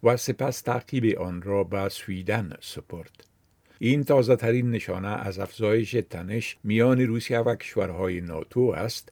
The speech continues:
و این حادثه در حال رخ داده که در هفتهٔ گذشته ادعا گردید که روسیه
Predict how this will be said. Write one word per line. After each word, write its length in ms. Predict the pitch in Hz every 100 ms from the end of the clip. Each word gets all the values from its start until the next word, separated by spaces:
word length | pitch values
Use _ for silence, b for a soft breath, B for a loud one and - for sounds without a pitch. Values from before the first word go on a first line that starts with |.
| _
و 80 | 101
این 360 | 117 - 135 139
حادثه 480 | 131 104 101 104 104
در 160 | 92
حال 300 | - 127 135
رخ 300 | 98 85 -
داده 280 | 76 76 73
که 300 | - 104 101 - -
در 140 | 110 107
هفتهٔ 520 | 113 - 127 123 120
گذشته 500 | 98 - 87 - -
ادعا 460 | - 90 92 113 131
گردید 440 | 110 76 90 90
که 140 | - 101
روسیه 640 | 104 - 113 113 113 -